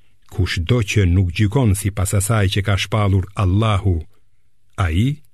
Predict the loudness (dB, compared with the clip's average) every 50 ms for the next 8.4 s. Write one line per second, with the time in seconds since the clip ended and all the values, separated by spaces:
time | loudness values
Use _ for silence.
0 | -20 -20 -20 -20 -20 -20 -20 -20 -20 -10 -2 0 0 0 0 -2 -2 0 0 0
1 | 0 -2 -2 0 0 0 -2 -2 -4 -6 -10 -12 -20 -18 -6 0 2 2 4 2
2 | 2 2 0 0 0 -2 -8 -16 -20 -20 -20 -20 -20 -20 -20 -20 -20 -20 -20 -20
3 | -20 -20 -20 -20 -20 -20 -20 -20 -20 -20 -20 -20 -8 0 2 4 4 6 4 4
4 | 2 2 0 2 2 0 -2 -2 -2 0 2 2 4 4 4 4 4 2 2 2
5 | 2 2 4 4 2 2 2 2 2 2 4 4 4 2 0 -2 -6 -14 -20 -20
6 | -20 -20 -20 -20 -20 -20 -20 -20 -20 -20 -20 -20 -20 -14 -4 0 2 4 4 4
7 | 4 2 2 0 -2 -4 -4 -4 -6 -12 -20 -8 0 2 4 4 6 6 4 4
8 | 2 0 -2 -6 -8 -16 -20 -20